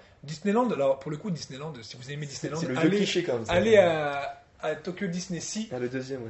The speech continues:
Speaker 1: Euh, le
Speaker 2: Parce que
Speaker 1: deuxième, là, qui est extraordinaire, surtout quand on voit celui qu'on a en France, le Walt Disney Studio, là.
Speaker 2: Mhm.
Speaker 1: C'est un autre niveau, c'est
Speaker 2: Bah,
Speaker 1: vraiment
Speaker 2: Walt Disney Studio, ça ressemble beaucoup plus à... à Universal Studio de Osaka, pour le
Speaker 1: Oui,
Speaker 2: coup.
Speaker 1: ouais, c'est vrai.
Speaker 2: C'est le, c'est le, enfin, c'est
Speaker 1: Universal
Speaker 2: le
Speaker 1: Studio d'Osaka qui va faire une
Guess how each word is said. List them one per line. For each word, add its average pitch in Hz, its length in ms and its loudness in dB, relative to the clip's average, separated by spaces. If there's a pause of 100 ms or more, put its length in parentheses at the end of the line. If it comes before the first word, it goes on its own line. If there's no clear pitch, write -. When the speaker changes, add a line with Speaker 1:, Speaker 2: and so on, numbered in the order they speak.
(120)
Speaker 1:
Euh, - 20 -12
le 123 120 -12
Speaker 2:
Parce 131 80 -10
que 135 60 -12
Speaker 1:
deuxième, 180 300 -2
là, 151 80 -6
qui 151 260 -8
est 151 220 -6
extraordinaire, 170 720 -2 (120)
surtout - 260 -14
quand 139 180 -14
on 143 60 -10
voit 139 140 -8
celui 139 220 -10
qu'on 127 140 -16
a 120 40 -12
en 117 80 -12
France, 139 280 -14
le 113 60 -14 (100)
Walt 127 140 -12
Disney 123 260 -16
Studio, 139 340 -14 (100)
là. 143 80 -10
Speaker 2:
Mhm. 135 120 -8 (300)
Speaker 1:
C'est 113 520 -18
un 131 140 -8
autre 190 180 -2
niveau, 160 240 -2
c'est - 200 -10
Speaker 2:
Bah, 113 160 2
Speaker 1:
vraiment 135 100 4
Speaker 2:
Walt 156 80 6
Disney 151 220 -4
Studio, 147 200 -2
ça 175 120 0
ressemble 147 240 -6
beaucoup 143 160 -8
plus 165 260 -6
à... 123 520 4 (160)
à 120 120 -2
Universal 131 320 -6
Studio 143 220 -6
de 143 100 -4
Osaka, 123 380 -4 (240)
pour 113 100 -8
le 113 60 -2
Speaker 1:
Oui, 170 140 2
Speaker 2:
coup. - 140 -14
Speaker 1:
ouais, 113 60 -14
c'est 120 120 -8
vrai. 113 140 -8
Speaker 2:
C'est 120 80 -12
le, 110 200 -10
c'est - 180 -16
le, 110 80 -12 (100)
enfin, - 160 -18
c'est 170 60 -8
Speaker 1:
Universal 196 320 2
Speaker 2:
le 180 40 -6
Speaker 1:
Studio 180 200 -4
d'Osaka 185 320 -2
qui 143 120 -8
va 135 60 -6
faire 160 160 -10
une 135 180 -12